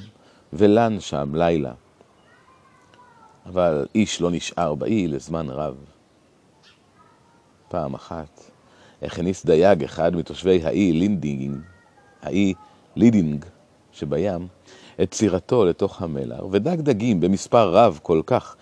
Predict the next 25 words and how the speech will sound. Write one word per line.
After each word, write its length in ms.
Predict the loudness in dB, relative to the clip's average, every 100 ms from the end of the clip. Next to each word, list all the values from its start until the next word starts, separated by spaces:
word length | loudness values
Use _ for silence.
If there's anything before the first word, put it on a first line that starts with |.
| -20 -20 _
ששכח 600 | -2 0 0 0 -2 -2
להטות 560 | -4 -4 -6 -2 -2 -2 -8
את 120 | -6
סירתו 500 | -4 -2 0 2 2
במועד 340 | 2 2 2
הנכון 400 | 2 0 -2 0
בדרך 380 | 0 0 -2 -4
הביתה. 380 | -6 -6 -6 -18 _ _ _ _ _ _ _ _ _ _ _ _ _ _ -20 -18
כשהגיע 640 | -12 -10 -4 4 6 6
אל 60 | 4
שלושת 400 | 2 0 0 -2
האיים, 400 | 0 2 0 -2 -10 _ _ _ _ _ _
כבר 260 | -8 -6
ירד 400 | -6 -2 0 0
הלילה. 420 | 0 0 0 0 -4 _ _ _ _ _ _ _ _ _ _ _ -6
אז 180 | -6 -6
חשב 360 | -8 2 4 4
הדייג 400 | 4 4 4 2
בליבו 480 | -2 -2 0 -2 -2
כי 140 | -6
טוב 400 | -6 2 2 4
יעשה 520 | 2 2 -2 -2 -2 -2
אם 200 | 0 0
יעלה 400 | 0 -2 0 0
ליבשה, 560 | 0 0 -2 -6 -8